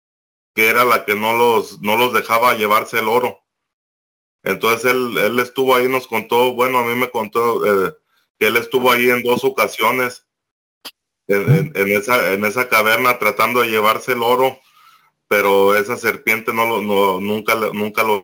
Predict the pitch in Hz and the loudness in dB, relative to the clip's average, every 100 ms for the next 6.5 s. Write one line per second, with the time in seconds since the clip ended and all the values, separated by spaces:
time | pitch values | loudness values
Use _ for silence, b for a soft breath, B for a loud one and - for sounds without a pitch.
0 | 95 95 - 107 107 95 80 _ b b | -2 -4 -2 0 0 0 -4 _ b b
1 | b b b 92 95 92 90 85 - 98 | b b b 0 4 4 2 -2 -2 0
2 | 104 107 120 - - - 101 104 104 120 | 0 0 0 -2 -12 -10 -4 -2 -2 -2
3 | 113 98 98 90 110 113 120 - 104 104 | -4 -4 -10 -2 0 0 -6 -4 -2 -2
4 | 104 113 101 117 104 90 85 80 - - | -4 -10 -4 0 2 2 0 -4 -4 -4
5 | 95 98 - - - 107 120 120 101 101 | -2 -4 -8 -10 -4 -2 -2 -6 -6 -4
6 | 104 110 117 107 - | -2 -2 0 -2 -4